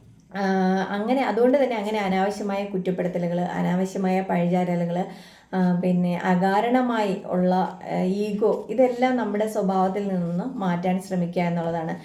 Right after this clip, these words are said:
പിന്നെ പലപ്പോഴും ഒരു വ്യക്തിയുടെ ജീവിതത്തിലെ നഷ്ടങ്ങളായിരിക്കും അയാളെ ഇതുപോലുള്ള നെഗറ്റിവിറ്റിയിലേക്ക് കൊണ്ടുപോകുന്നത്. നമ്മളിപ്പോൾ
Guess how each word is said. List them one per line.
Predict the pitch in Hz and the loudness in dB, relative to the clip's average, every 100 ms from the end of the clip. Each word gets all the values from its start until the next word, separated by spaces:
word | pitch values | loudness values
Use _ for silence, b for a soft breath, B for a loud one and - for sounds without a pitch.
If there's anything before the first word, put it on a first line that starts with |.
| B B B | B B B
പിന്നെ | 294 330 | -2 2
പലപ്പോഴും | 311 247 247 285 269 254 247 | 4 4 4 2 2 2 2
ഒരു | 233 | 0
വ്യക്തിയുടെ | 240 220 - 254 247 254 254 - | 0 -2 -2 0 2 2 0 -2
ജീവിതത്തിലെ | 202 233 247 247 247 247 | -2 -2 -2 0 2 2
നഷ്ടങ്ങളായിരിക്കും | 226 196 208 294 302 294 220 196 190 202 185 | -2 -6 0 2 4 2 0 -2 -4 -4 -4
അയാളെ | 190 185 185 196 | 0 2 2 0
ഇതുപോലുള്ള | 180 190 202 220 196 185 | 0 0 0 0 0 0
നെഗറ്റിവിറ്റിയിലേക്ക് | 190 170 175 202 190 190 190 196 | 0 -2 -2 -2 -2 -2 -2 -2
കൊണ്ടുപോകുന്നത്. | 202 175 175 175 175 190 | -2 0 0 0 0 0
നമ്മളിപ്പോൾ | 226 247 285 269 277 | 0 0 0 2 0